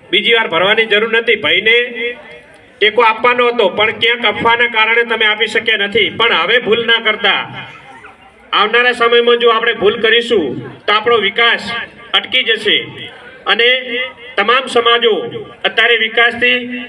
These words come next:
આગળ છે. નાની નાની સમાજો પણ વિકાસમાં ખૂબ જોર માર્યું છે, પણ આપણે હજુ ત્યાંના ત્યાં જ. એટલે તમામને મારી વિનંતી છે કે આપણે આ ગામનું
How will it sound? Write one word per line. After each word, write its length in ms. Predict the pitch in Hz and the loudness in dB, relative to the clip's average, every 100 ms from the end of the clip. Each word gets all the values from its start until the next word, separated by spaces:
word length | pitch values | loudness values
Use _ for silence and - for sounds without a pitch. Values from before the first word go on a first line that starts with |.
| - - - | -18 -20 -8
આગળ 340 | 190 220 247 247 | -2 0 0 -2
છે. 440 | 247 226 143 127 | 0 0 -2 -4
નાની 260 | 147 214 240 | -2 0 0
નાની 240 | 240 247 | 2 0
સમાજો 400 | 233 240 247 247 | 0 0 2 0
પણ 260 | 240 247 233 | 2 2 0
વિકાસમાં 580 | 226 240 240 233 240 240 | -2 -2 -2 0 0 0
ખૂબ 320 | - 240 240 | 0 2 2
જોર 220 | 220 233 | 0 2
માર્યું 300 | 226 214 214 | 2 2 2
છે, 200 | 208 143 | 0 -4
પણ 200 | 113 196 | -2 0
આપણે 320 | 202 - 254 220 - 254 - - | 0 2 0 0 -4 -8 -8 -4
હજુ 200 | 220 - | -2 -2
ત્યાંના 340 | 240 233 233 240 | 0 0 0 -2
ત્યાં 300 | 233 226 220 | 0 2 2
જ. 100 | - 233 220 - - - | -2 -8 -8 -14 -20 -6
એટલે 140 | - 220 | -2 0
તમામને 480 | 214 214 233 233 | 0 2 2 2
મારી 280 | 233 226 226 | 0 2 2
વિનંતી 420 | 208 208 233 233 | 2 0 0 -2
છે 340 | 233 233 175 131 - - - - | -2 0 -2 -4 -10 -12 -16 -4
કે 80 | 208 | 0
આપણે 320 | 202 202 220 | 0 0 2
આ 100 | 220 | 2
ગામનું 500 | 202 202 208 233 196 | 2 0 2 0 0